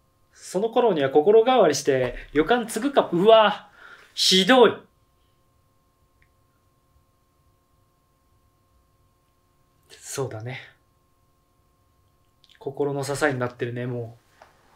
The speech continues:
う。うざ。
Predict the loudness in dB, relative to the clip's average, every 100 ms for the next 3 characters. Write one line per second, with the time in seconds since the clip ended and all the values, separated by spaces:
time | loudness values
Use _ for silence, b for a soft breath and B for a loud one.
0 | b b _ _ _ _ _ _ _ _
1 | _ _ _ _ _ _ _ _ _ _
2 | _ _ _ _ _ _ _ _ _ -20
3 | _ -10 -2 -2 -2